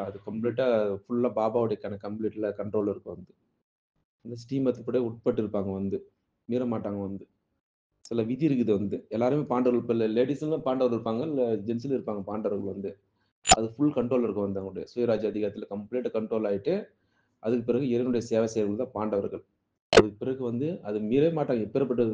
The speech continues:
அஹ், வந்தாலும் வந்து அவங்க தான் வந்து அஞ்சு பேர் win பண்ணாங்கன்னா யார் யாரோ அந்த எல்லாருமே தான் பாண்டவர் இருப்பாங்க. வந்து அதுல யாரு கண்ட்ரோலா இருக்கிறாங்க? சில, சில பேர் காது, கண்ணு எல்லாம், அ,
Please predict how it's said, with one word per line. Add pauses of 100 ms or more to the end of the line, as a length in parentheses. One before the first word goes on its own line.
(180)
அஹ்,
வந்தாலும்
வந்து (680)
அவங்க
தான்
வந்து
அஞ்சு
பேர்
win
பண்ணாங்கன்னா (120)
யார்
யாரோ
அந்த
எல்லாருமே
தான்
பாண்டவர்
இருப்பாங்க.
வந்து (960)
அதுல
யாரு
கண்ட்ரோலா
இருக்கிறாங்க?
சில,
சில
பேர்
காது,
கண்ணு
எல்லாம்,
அ,